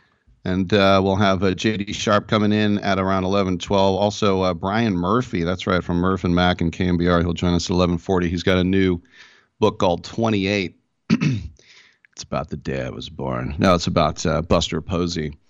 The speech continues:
Speaking of the, uh, Gyros, Major League Baseball announced today there will be a series in Mexico City for the first time in the regular season next year.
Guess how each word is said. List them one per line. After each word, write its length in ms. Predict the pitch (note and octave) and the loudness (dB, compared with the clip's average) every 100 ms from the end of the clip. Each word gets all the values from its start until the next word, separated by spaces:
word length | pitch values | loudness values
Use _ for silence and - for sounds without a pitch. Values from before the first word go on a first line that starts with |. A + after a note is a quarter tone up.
| - - - | -20 -20 -16
Speaking 580 | - - F#3 F3+ D3 B2+ | -8 -2 0 2 4 4
of 180 | A#2 A#2 | 4 4
the, 300 | G#2 A2+ G#2+ | 4 2 4
uh, 100 | G2+ | 2
Gyros, 640 | F#2+ G2 A2 B2 G#2 F#2+ F#2+ | 0 2 2 4 2 -2 -4
Major 280 | G#2+ G2+ | -4 -4
League 120 | G2 F#2 | -4 -2
Baseball 380 | G2 F#2+ F2 | -2 -2 -2
announced 280 | F2 F2+ F#2 | 0 0 -2
today 160 | F#2 F#2+ | -2 0
there 140 | F#2 | 0
will 300 | F#2 G2+ C3+ | 0 2 2
be 160 | C3+ A2 | 4 0
a 60 | F#2+ | -2
series 420 | - A2 G2+ F#2+ | -2 -2 0 0
in 80 | F2+ | -2
Mexico 380 | F#2+ - G#2+ | -2 -4 -2
City 300 | F#2 - G2+ | -2 -2 -4
for 120 | F2+ G2 | -4 -4
the 100 | F2+ | -6
first 460 | - C3 C#3 C#3 | -2 2 2 0
time 420 | - C3 B2+ G2+ | -2 2 2 0
in 80 | F#2 | -2
the 120 | F2+ | -2
regular 400 | F#2 A2+ G2+ F2+ | -2 0 -2 -4
season 500 | E2+ - B2 B2+ G2+ | -4 -2 0 2 0
next 360 | F2+ F#2 - - | -2 -4 -6 -2
year. 420 | G#2 G2+ D#2+ D#2+ | 0 2 0 -4